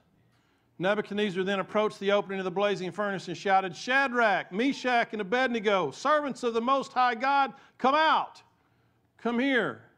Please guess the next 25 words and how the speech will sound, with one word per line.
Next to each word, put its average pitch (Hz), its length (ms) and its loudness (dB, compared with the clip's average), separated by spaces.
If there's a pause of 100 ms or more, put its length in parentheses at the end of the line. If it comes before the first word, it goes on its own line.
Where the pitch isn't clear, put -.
(1900)
So 170 220 -4
Shadrach, 165 600 0
Meshach, 160 440 -6
and 143 80 -10
Abedne-, 143 520 -6
Med-, 156 340 -8
Abednego 151 420 -8
came 160 240 -8
out 180 180 2
of 180 80 -4
the 151 80 -6
fire, 147 420 -2 (680)
and 170 120 -4
the 156 80 -4
satraps 175 680 -4
and 143 140 -10
prefects 170 600 -4
and 147 120 -6
governors 151 500 -2
and 151 160 -4
royal 180 340 0
advisors 160 540 -2
crowded 208 440 0
around 185 400 -2
them. 165 340 -4